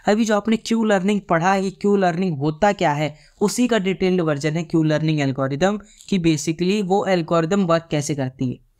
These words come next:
सबसे पहला स्टेप होता है इनिशियलाइज क्यू टेबल। एक क्यू टेबल हम बनाएंगे जिसको हम इनिशियलाइज करेंगे। तो basically एक क्यू टेबल यहाँ पे हम बनाएंगे,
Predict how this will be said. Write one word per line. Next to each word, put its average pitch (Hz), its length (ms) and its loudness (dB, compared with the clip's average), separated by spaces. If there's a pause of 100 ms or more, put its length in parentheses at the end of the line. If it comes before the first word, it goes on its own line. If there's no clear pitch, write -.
(300)
सबसे 226 300 0
पहला 196 300 0
स्टेप 196 300 -2
होता 165 200 0
है 175 140 0
इनिशियलाइज 170 640 0
क्यू 165 140 0
टेबल। 143 380 -4
एक 185 280 -2
क्यू 226 160 2
टेबल 190 340 0
हम 185 140 0
बनाएंगे 143 560 0 (240)
जिसको 170 340 0
हम 208 180 2
इनिशियलाइज 139 580 -2
करेंगे। 123 420 -4 (580)
तो 175 80 0
basically 185 640 0 (100)
एक 175 200 -4
क्यू 208 160 2
टेबल 185 360 0
यहाँ 160 240 -2
पे 175 60 -2
हम 165 200 -2
बनाएंगे, 147 600 -2